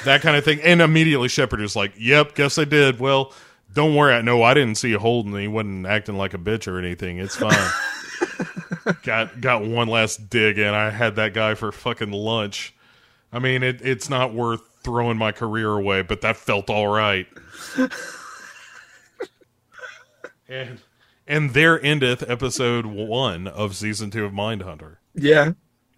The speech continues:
Speaker 2: It's pretty fucking amazing.
Speaker 1: It's pretty good,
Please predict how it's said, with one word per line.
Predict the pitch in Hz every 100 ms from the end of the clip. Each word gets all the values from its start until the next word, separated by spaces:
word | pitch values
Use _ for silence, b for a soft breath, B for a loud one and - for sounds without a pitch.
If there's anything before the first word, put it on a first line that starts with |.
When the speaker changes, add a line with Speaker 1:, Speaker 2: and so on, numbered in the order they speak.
| 101
Speaker 2:
It's | -
pretty | - - 131 131
fucking | 147 147
amazing. | 139 143 147 151 190 -
Speaker 1:
It's | 151 143 -
pretty | 160 151 151
good, | 160 170 151